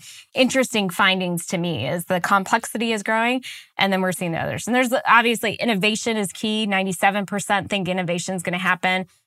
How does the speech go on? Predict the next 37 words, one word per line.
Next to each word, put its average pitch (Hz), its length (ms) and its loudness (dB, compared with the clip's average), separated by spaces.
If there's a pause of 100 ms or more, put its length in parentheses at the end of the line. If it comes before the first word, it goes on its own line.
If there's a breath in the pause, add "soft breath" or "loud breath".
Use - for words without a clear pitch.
(160)
And 220 160 -2
practitioners 220 680 2
really 202 200 2
believe 190 300 -2
they're 180 140 0
starting 196 480 2
to 196 100 -4
drive 180 400 2 (280)
business 175 340 -2
value. 110 460 -2
And 185 100 0
that 202 180 2
number 233 260 0
has 185 120 0
shot 185 300 4
up 185 160 2 (300)
to 180 180 0
ninety 185 340 0
percent 165 560 -4
over 185 260 -2
what 185 120 0
it 175 100 -4
was 180 200 -2
the 185 100 -4
year 165 160 -4
before. 175 420 -4
And 175 140 -4
so 175 240 0 (440 loud breath)
that 220 220 6
part 226 220 2
is 202 160 -2
encouraging 185 640 -2
to 208 120 -6
me, 190 340 -2
is 175 200 -2
even 220 360 -2
though 196 380 2